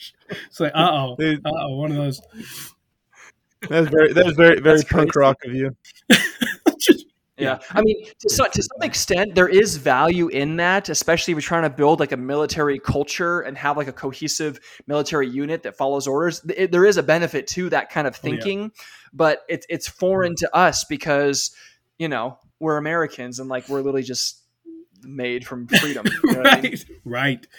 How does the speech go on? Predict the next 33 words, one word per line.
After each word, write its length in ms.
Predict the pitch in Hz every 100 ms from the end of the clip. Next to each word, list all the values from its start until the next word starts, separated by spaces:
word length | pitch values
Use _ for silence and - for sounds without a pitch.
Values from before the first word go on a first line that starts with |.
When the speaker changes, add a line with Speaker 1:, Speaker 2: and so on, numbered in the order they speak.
| - - _ _ -
Speaker 1:
I 80 | 202
bleed 440 | 139 151 175 247
it, 140 | 208 147
man. 340 | 143 127 104 - - -
And 140 | 175 147
so 460 | - 180 156 143 -
Speaker 3:
Yeah. 300 | 147 165 120 -
Speaker 1:
<laughs> 100 | -
Speaker 3:
I 1400 | 220 - 190 - 190 135 - - - - - - - 160
don't 120 | 175
have 160 | 175 147
D 160 | 165
N 100 | 160
A, 100 | 147
I 60 | 139
have 180 | 143 123
U 180 | 151 151
S 240 | 131 -
A. 280 | 127 117 123 - - -
Speaker 1:
That's, 320 | 185 - 214 - 127
that's 300 | 127 120 -
right. 420 | 117 120 120 113 _ - - _
Um, 500 | 180 156 147 127 110
Speaker 3:
Yeah. 240 | 147 127 113 _ _ _ _ _ _ _ -
Speaker 1:
I, 100 | 226
Speaker 3:
Well, 80 | 185
one, 120 | 240
Speaker 1:
I 40 |
Speaker 3:
so 140 | - 185
one 200 | 202 320
thing 140 | 294
I 40 |
was 160 | 208 170